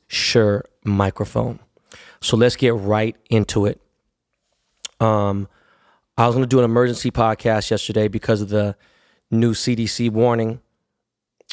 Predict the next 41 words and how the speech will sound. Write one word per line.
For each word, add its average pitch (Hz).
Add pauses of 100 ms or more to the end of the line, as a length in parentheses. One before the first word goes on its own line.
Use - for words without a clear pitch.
(220)
and 101
I've 98
been 98
saying 104
this 110
all 110
along. 117 (560)
You 107
guys 104
already 107
know 117
it's 104
been, 104
I've 104
been 107
on 104
the 104
front 120
lines. 101 (580)
Uh, 104
this 104
shit -
is 104
much 107
worse 110
than 107
people 107
think 117
it 120
is. 120 (640)
Some 110
people 117
are 104
still 120 (100)
taking 113
it 117 (400)
as 107
a 101
fucking 104
joke, 104 (320)
okay? 101